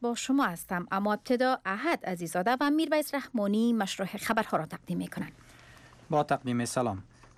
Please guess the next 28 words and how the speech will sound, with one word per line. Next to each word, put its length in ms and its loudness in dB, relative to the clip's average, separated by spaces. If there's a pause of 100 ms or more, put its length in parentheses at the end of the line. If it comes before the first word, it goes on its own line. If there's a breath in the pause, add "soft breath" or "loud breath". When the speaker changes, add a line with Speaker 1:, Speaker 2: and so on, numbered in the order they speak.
(120)
Speaker 2:
مقامات 480 4
افغان 400 0
سقوط 400 -2
ولسوالی 640 0
یمگان 760 2
ولایت 400 0
بدخشان 680 0
را 140 4
رد 280 2
کردند. 480 -12 (180)
سمونوال 540 2
سخیدات 640 -2
حیدری، 460 0
آمر 300 2
امنیت 340 0
ولایت 380 0
بدخشان، 640 0
لحظات 440 2
پیش 300 -2
در 200 2
صحبت 440 -2
تلفنی 600 0
با 200 4
رادیو 300 -2
آشنا 260 -2
صدای 220 -2
امریکا 360 2
گفت 220 0